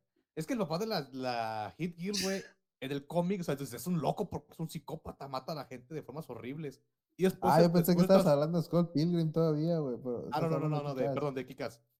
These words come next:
Speaker 1: No, no, bueno, no, no, sí, de Kick-Ass. Romantici-, romantizan a un loco, güey. O sea, <clears throat> mira, en el cómic te digo, o sea, es un loco, mata gente de formas horribles, y después ves el trasfondo y dices,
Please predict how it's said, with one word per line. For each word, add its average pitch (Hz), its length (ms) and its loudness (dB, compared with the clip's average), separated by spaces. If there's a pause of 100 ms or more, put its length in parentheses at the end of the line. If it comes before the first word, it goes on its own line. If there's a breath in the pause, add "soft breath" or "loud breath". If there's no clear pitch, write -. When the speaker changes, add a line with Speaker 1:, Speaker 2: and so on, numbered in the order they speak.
Speaker 1:
No, 151 120 -6
no, 131 160 -8
bueno, 131 320 -12
no, 127 160 -10
no, 143 100 -6
sí, 147 100 -12
de 147 80 -8
Kick-Ass. 123 280 -10 (480)
Romantici-, 143 580 -6
romantizan 147 540 -4
a 160 60 -2
un 165 220 2
loco, 185 320 0
güey. 147 340 -4
O - 60 -20
sea, 131 220 -6
<clears throat> 196 540 -2
mira, 131 300 -8 (400)
en 127 80 -4
el 139 100 -4
cómic 185 240 -2
te 160 60 -6
digo, 107 120 -8
o - 20 -14
sea, 95 120 -12
es - 140 -20
un 160 100 -6
loco, 202 440 -10
mata 127 200 -16
gente 151 200 -14
de 131 100 -12
formas 139 260 -16
horribles, 180 480 -6
y - 40 -14
después 147 300 -8
ves 156 140 -4
el 170 100 -6
trasfondo 156 440 -6
y - 20 -4
dices, 123 220 -8